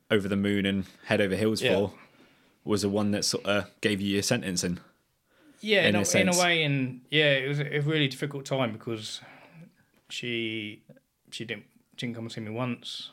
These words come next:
Speaker 1: Do you feel it was almost like a betrayal?
Speaker 2: At the time,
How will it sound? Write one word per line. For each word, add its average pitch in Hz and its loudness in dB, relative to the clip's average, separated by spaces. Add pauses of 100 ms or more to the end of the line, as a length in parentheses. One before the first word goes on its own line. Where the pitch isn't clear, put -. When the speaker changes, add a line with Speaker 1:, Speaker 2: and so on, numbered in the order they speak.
(120)
Speaker 1:
Do 104 -4
you 95 -4
feel 110 0
it 95 0
was 92 0
almost 98 0
like 95 -4
a 90 -6
betrayal? 92 -2 (2250)
Speaker 2:
At 170 0
the 147 -2
time, 175 -2